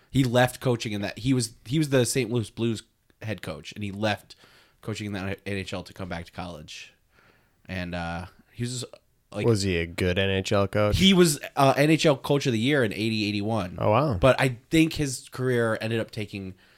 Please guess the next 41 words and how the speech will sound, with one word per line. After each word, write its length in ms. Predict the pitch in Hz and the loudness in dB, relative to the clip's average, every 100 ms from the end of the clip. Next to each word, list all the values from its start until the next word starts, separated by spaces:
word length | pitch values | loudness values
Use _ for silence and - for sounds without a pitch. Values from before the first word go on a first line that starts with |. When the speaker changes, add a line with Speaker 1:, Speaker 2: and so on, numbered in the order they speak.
| _ _ _ _ | _ _ _ _
Speaker 1:
a 140 | 101 98 | -8 -6
bit 600 | 87 98 98 104 95 110 | -8 -16 -16 -12 -4 -2
of 120 | 110 | -2
a 40 | 117 | -4
dive. 240 | 120 117 | -2 0
I 40 | 110 | 0
don't 140 | 107 | 0
think, 200 | 110 98 | -4 -6
like, 240 | 104 95 - | -6 -6 -4
the 320 | 110 101 104 - | -4 -4 -12 -6
last 300 | 98 95 - | -4 -4 -6
three 140 | 104 | -6
years 200 | 101 98 | -4 -4
were 100 | 90 | -6
as 160 | 92 - | -6 -8
great 200 | 90 90 | -10 -10
as 100 | 92 | -12
the 80 | |
first. 520 | 92 95 104 - - _ - - - - _ _ _ _ _ | -10 -8 -8 -8 -16 _ -20 -20 -20 -20 _ _ _ _ _
Um, 480 | 107 104 95 90 85 _ _ _ _ _ _ _ _ _ _ | -6 -4 -6 -8 -12 _ _ _ _ _ _ _ _ _ _
but 120 | 110 | -6
yeah, 240 | 110 113 - | -4 -4 -6
I 60 | 101 | -8
mean, 340 | 107 101 95 - - | -6 -6 -8 -14 -10
he 140 | 110 | -4
was, 240 | 113 101 104 | -4 -4 -4
uh, 280 | 92 87 - _ _ _ - | -6 -6 -12 _ _ _ -14
he 140 | 104 | -8
was 180 | 104 98 101 | -8 -8 -12
one 280 | 107 120 | -8 -4
of 120 | 127 127 | -2 -2
the 260 | 113 107 - _ _ _ _ - | -2 -2 -6 _ _ _ _ -8
last 420 | 110 113 113 - | -2 -2 -2 -8
few, 380 | - 120 117 113 | -8 -2 0 0
like, 240 | 104 92 | -2 -4
bastions 600 | - 101 101 - 110 98 92 | -4 -4 -4 -6 -8 -8 -10
of, 100 | 90 | -10
like, 200 | 90 90 - | -12 -12 -8
badass, 760 | 98 98 98 92 92 90 - - | -6 -4 -4 -4 -4 -6 -4 2
<laughs> 420 | 151 - 170 - | 0 0 -6 -4
uh, 440 | 98 95 90 92 | -8 -6 -6 -8